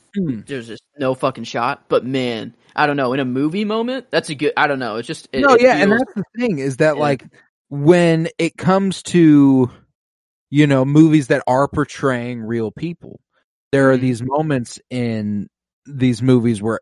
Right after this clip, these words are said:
Speaker 1: as far as within the context of the film and as a character moment, you can appreciate it. But the idea that a real life person did this makes you go,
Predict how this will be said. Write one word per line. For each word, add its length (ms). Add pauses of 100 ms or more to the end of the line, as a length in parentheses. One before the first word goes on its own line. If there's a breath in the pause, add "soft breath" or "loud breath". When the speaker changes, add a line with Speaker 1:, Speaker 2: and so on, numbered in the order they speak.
(160)
Speaker 1:
as 140
far 340
as 220
within 400
the 80
context 640
of 80
the 80
film 460
and 100
as 200
a 40
character 560
moment, 480 (400 soft breath)
you 160
can 160
appreciate 560
it. 100
But 120
the 100
idea 300
that 120
a 120
real 360
life 320
person 540
did 300
this 280
makes 280
you 60
go, 260